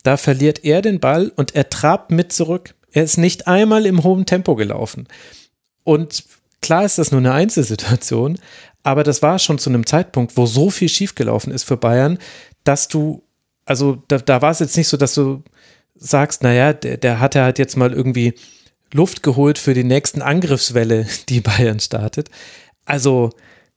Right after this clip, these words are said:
ich glaube, bei Bayern liegt echt einiges schief. Und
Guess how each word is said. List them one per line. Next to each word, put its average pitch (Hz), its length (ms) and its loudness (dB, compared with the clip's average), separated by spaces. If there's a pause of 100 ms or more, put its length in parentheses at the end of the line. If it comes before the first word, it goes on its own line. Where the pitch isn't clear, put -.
(600)
ich - 200 -6
glaube, 190 380 0
bei 113 140 0
Bayern 151 280 2
liegt 123 320 -6
echt 185 340 -2
einiges 143 440 0
schief. - 400 -4 (760)
Und - 540 -2